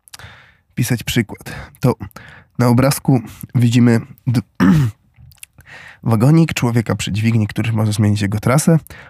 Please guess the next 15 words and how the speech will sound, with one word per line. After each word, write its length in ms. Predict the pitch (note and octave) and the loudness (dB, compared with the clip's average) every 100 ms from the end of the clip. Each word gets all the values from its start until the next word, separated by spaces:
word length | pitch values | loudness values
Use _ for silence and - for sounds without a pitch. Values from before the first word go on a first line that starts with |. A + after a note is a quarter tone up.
| _ | _
oraz 220 | - A2 | -6 -4
dwa 180 | A2 A#2+ | -2 -2
tory, 320 | A2+ G2 G#2 - - - - _ _ | 0 -2 -4 -10 -16 -20 -20 _ _
A 80 | A#2 | 0
i 120 | A2 | 0
B. 260 | G#2+ A2+ A2 _ - - - | 0 -2 -6 _ -20 -18 -10
Na 80 | A#2 | -4
torze 340 | A#2+ A#2 - | -2 0 0
A 100 | C3+ | 0
leży 280 | C3 A#2 A#2+ | 2 2 2
jedna 260 | A2+ A2 G#2 | 2 2 -2
osoba. 460 | - G#2+ G2 - - _ _ _ _ _ _ _ _ _ _ - | -2 -4 -4 -8 -16 _ _ _ _ _ _ _ _ _ _ -4
Na 280 | A2 G2+ G#2+ - - _ _ _ | -2 -2 -6 -14 -20 _ _ _
torze 280 | A2 G2+ F#2+ | -2 0 2
B 260 | A#2 G#2+ | 0 -2